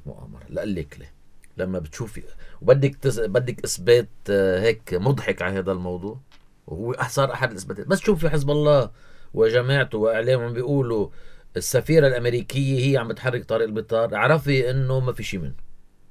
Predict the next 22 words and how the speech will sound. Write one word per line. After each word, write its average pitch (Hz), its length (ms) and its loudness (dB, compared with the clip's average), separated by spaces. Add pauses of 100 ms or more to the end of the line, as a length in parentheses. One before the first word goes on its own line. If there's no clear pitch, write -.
(400)
بس 107 260 -6
يقولوا 104 220 -6
نظرية 95 460 -4
مؤامرة 85 560 -4 (380)
وإنه 101 380 -6
العالم 110 400 -2
كله 104 360 -6
جاي 101 340 -4
كذا. 95 160 -6 (260)
ما 120 180 -2
أصلًا 135 560 2
في 165 500 0 (260)
شي 165 300 0
معاكس، 151 800 2
إنه 123 280 -2
في 151 220 2
لا 175 260 4
اهتمام 165 520 4
بملف 123 520 4 (400)
تفجير 107 420 2
مرفأ 107 360 0
بيروت. 90 400 -2